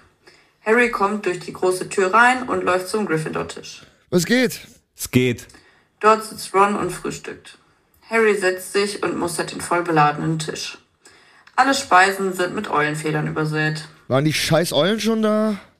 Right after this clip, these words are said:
Speaker 3: Normal.
Speaker 1: Ron mampft fröhlich weiter, während Harry sich den Teller voll macht.
Speaker 2: Ja, wo ist denn Hermine?
Speaker 3: Die bumst mit Hagrid.
Speaker 1: Er deutet zum Lehrertisch, an dem Hagrid fehlt.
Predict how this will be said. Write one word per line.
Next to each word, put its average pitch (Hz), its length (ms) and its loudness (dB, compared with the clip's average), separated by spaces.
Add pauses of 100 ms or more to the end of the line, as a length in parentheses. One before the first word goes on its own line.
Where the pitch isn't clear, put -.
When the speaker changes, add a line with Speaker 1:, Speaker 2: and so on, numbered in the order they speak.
Speaker 3:
Normal. 113 500 2 (340)
Speaker 1:
Ron 254 240 4
mampft 175 360 0
fröhlich 170 300 -4
weiter, 208 440 4
während 165 360 -2
Harry 226 460 0
sich 165 180 -6
den 226 160 -6
Teller 139 280 -6
voll 147 220 -4
macht. 151 400 -6 (440)
Speaker 2:
Ja, 98 100 -6
wo 110 60 -2
ist 107 80 -4
denn 120 60 -2
Hermine? 131 540 0 (600)
Speaker 3:
Die 175 100 4
bumst 196 480 0
mit 175 180 0
Hagrid. 180 560 2 (340)
Speaker 1:
Er 262 120 2
deutet 196 360 2
zum 160 160 -4
Lehrertisch, 185 600 -2
an 202 200 0
dem 202 220 -2
Hagrid 151 320 -4
fehlt. 151 420 -6